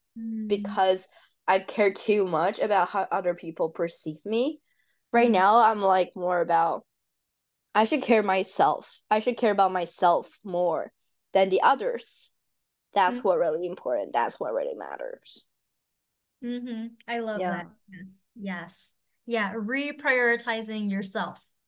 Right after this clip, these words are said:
Speaker 1: you know?
Speaker 2: Yeah,
Speaker 1: It's always,
Speaker 2: absolutely.
Speaker 1: I think especially as, even as, like, women of color too, just, um, at least this is very true for me. Like, I feel like I have to be very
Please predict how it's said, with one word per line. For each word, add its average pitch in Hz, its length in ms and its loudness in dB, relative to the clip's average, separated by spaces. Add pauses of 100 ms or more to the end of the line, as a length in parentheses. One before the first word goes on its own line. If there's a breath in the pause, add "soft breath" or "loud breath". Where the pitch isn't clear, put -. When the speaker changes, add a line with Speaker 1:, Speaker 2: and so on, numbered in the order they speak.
(400)
Speaker 1:
you 226 100 -4
know? 208 80 2
Speaker 2:
Yeah, 131 320 4 (420)
Speaker 1:
It's - 240 4
always, 254 300 2
Speaker 2:
absolutely. 120 360 -2
Speaker 1:
I 277 120 -2
think 359 200 -12
especially 277 600 -4
as, 214 400 -4
even 240 300 -4
as, 202 260 -4
like, 190 180 -4
women 202 440 -4
of 269 160 -6
color 294 420 -4
too, 294 520 -10 (320 soft breath)
just, 240 360 -2 (160)
um, 202 480 -4 (540)
at 262 100 4
least 277 200 0
this 269 160 -6
is 233 100 -8
very 226 160 0
true 233 180 -6
for 202 160 -6
me. 208 260 -2
Like, 185 280 -4
I 208 180 -4
feel 226 200 -2
like 214 160 -2
I 214 120 -6
have 196 340 -4
to 208 300 -4 (800 soft breath)
be 226 400 0
very 214 720 -2